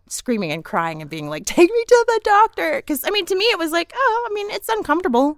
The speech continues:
but whatever. Tie it with a scarf, tie it tight, I'll be fine." <laughs> Yeah.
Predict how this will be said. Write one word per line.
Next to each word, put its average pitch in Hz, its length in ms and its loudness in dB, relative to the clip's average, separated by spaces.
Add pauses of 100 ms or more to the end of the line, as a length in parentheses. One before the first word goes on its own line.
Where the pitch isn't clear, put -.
(140)
but 285 260 2
whatever. 302 460 0 (100)
Tie 294 180 0
it 294 100 0
with - 80 -10
a 330 40 -6
scarf, 240 440 -2
tie - 140 0
it - 100 -8
tight, 208 260 2
I'll 247 80 -2
be - 80 -6
fine." 170 380 -6 (800)
<laughs> - 520 -8
Yeah. - 1200 0